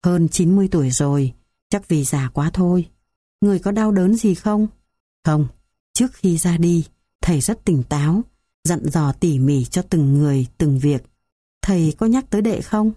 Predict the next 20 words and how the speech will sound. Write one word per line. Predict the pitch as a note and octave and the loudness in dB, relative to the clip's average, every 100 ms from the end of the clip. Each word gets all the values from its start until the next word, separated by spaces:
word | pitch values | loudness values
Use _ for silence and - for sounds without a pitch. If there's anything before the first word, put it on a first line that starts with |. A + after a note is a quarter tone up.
| _ _ _ - | _ _ _ -4
"Có | E3+ E3+ | 0 0
chứ. | - A3 A3 A3 _ _ _ _ | 0 0 0 -2 _ _ _ _
Nhiều | E3+ E3+ C#3 | 0 2 2
lần | C#3 C#3 | 0 0
là | C3 C#3 | 0 -2
khác. | - A3 B3 - _ _ - | -2 -2 -2 -10 _ _ -2
Thầy | F3 C#3 | 0 0
chỉ | - C#3 - | -2 -4 0
tiếc, | A3+ B3+ _ _ _ - | -2 -2 _ _ _ -6
hãy | D#3 - | -6 -4
còn | F#3+ D#3+ B2+ | -2 -2 -2
chiến | - D#3+ | 0 0
tranh, | F3+ F#3+ F#3+ F3+ _ _ _ _ _ | 0 0 0 0 _ _ _ _ _
không | F#3+ F3 | -2 0
được | D3+ - | -2 -2
gặp | C3+ | -4
sư | - F#3 | -2 0
đệ | E3+ D#3+ | 0 0
lần | D3+ C#3+ | 0 0
cuối." | C3 D3+ E3+ A3+ | 0 0 2 0